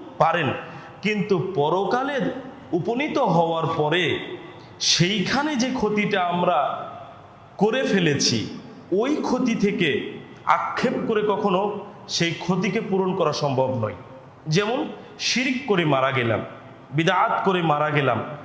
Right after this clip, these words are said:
শয়তানের আনুগত্য অনুসরণ করে মারা গেলাম, তো এইভাবে যদি মরণ হয়, পরকালে উপনীত হই, আক্ষেপ করতে হবে,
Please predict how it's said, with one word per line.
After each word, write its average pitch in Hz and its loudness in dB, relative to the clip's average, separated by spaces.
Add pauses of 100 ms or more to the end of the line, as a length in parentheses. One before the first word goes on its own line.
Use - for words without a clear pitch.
(140)
শয়তানের 202 2
আনুগত্য 208 0
অনুসরণ 208 0
করে 180 2
মারা 147 2
গেলাম, 131 2 (1200)
তো 196 -2
এইভাবে 240 2
যদি 277 -2 (160)
মরণ 220 2
হয়, 175 2 (100)
পরকালে 233 2
উপনীত 233 0
হই, 143 2 (460)
আক্ষেপ - 0 (120)
করতে 220 0
হবে, 170 0